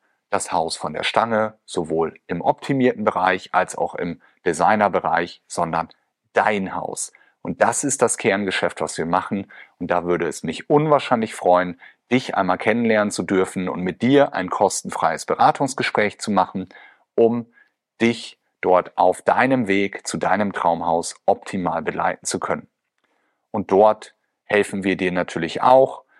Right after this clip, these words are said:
wenn es darum geht, ob du dein, äh, bestehendes Haus optimal verkaufen kannst. Was ist das aktuell wert?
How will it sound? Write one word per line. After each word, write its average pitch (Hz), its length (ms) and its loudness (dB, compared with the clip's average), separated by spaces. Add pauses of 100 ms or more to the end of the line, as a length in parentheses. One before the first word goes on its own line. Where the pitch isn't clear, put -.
(160)
wenn 101 160 0
es 98 120 -4
darum 87 300 -2
geht, 87 360 -4 (320)
ob 90 300 0
du 95 80 -2
dein, 82 420 -4
äh, 92 200 -2 (240)
bestehendes 151 580 2
Haus 113 280 2
optimal 98 520 0
verkaufen 90 540 0
kannst. 85 340 -2
Was - 200 0
ist - 200 -4
das 92 200 0
aktuell 95 460 -2
wert? 120 400 4